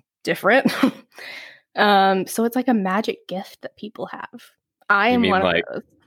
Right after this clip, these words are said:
Speaker 2: you mean like horses being immune to snake venom?
Speaker 1: That's not
Speaker 2: That's
Speaker 1: a
Speaker 2: a
Speaker 1: magic
Speaker 2: magical
Speaker 1: gift.
Speaker 2: gift.
Speaker 1: Humans do that to them.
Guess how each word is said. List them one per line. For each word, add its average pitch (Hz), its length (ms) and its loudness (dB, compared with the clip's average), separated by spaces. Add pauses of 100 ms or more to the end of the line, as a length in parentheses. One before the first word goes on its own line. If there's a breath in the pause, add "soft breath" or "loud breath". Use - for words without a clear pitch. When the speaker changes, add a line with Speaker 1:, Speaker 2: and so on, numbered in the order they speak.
(140)
Speaker 2:
you 92 80 -4
mean 95 120 2
like 85 160 0
horses 92 420 2
being 85 260 0
immune 90 580 2
to 85 380 2
snake - 400 -2
venom? 98 400 -2 (320)
Speaker 1:
That's 214 180 -10
not 311 100 0
Speaker 2:
That's 262 180 2
Speaker 1:
a 196 80 0
Speaker 2:
a 185 40 0
Speaker 1:
magic 175 320 -2
Speaker 2:
magical - 220 -2
Speaker 1:
gift. 80 220 -2 (160)
Speaker 2:
gift. - 80 -14 (100)
Speaker 1:
Humans 277 360 2
do 285 180 0
that - 240 -2
to 226 120 -6
them. - 240 -2